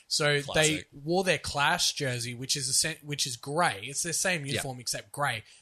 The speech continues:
Speaker 1: So, like, on T V, it was just awful looking.
Speaker 2: Yeah.
Speaker 1: Collingwood goes out to this huge lead. I think after the first quarter, Ad-, Port Adelaide had only scored a point.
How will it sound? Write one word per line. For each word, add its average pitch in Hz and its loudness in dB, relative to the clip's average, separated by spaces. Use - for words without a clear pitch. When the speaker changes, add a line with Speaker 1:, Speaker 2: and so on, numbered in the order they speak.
Speaker 1:
So, - -4
like, 165 0
on 185 -2
T 196 -2
V, 139 -6
it 110 -12
was 110 -10
just - -8
awful 135 0
looking. 110 -10
Speaker 2:
Yeah. 104 -4
Speaker 1:
Collingwood 196 -2
goes 143 2
out 131 -2
to 135 0
this 120 0
huge 190 -4
lead. 127 -8
I 117 -8
think 170 -8
after 180 -4
the 139 -6
first - -4
quarter, 127 -6
Ad-, 113 -10
Port 139 -6
Adelaide 120 -8
had 113 -12
only 113 -8
scored - -4
a 101 -14
point. - -4